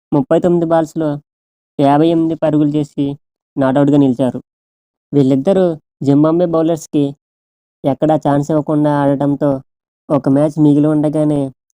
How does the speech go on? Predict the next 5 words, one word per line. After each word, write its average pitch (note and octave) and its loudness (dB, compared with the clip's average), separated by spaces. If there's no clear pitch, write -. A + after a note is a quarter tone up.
సిరీస్ని D3 0
సొంతం C#3+ -6
చేసుకున్నారు. C3 -4
Actually, F#3+ 0
జింబాబ్వేకి D#3+ 0